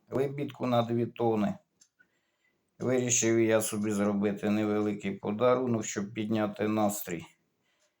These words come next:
І замовив собі рулетку на п'ятдесят метрів.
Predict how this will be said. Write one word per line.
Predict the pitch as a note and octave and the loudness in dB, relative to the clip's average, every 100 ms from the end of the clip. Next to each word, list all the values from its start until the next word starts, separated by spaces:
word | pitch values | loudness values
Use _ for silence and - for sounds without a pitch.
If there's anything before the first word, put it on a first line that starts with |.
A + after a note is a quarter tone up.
| _ _ _ _ _ _ _ _ _ _ | _ _ _ _ _ _ _ _ _ _
І | - A#2 | -4 -2
замовив | B2 B2+ B2+ A#2+ A2 G#2+ | 2 4 4 2 2 0
собі | - G#2+ G#2 A2 G2+ - - | -2 -2 0 -2 -4 -12 -6
рулетку | G#2 A2 F#2+ F#2 F#2 - F2+ - - | -2 0 0 -2 -4 -8 -8 -10 -8
на | G2 F#2 | -4 -4
п'ятдесят | - F#2 F#2 F2+ - F#2 - | -2 -4 -4 -6 -2 -2 -2
метрів. | F#2 E2 - - | -2 -2 -6 -14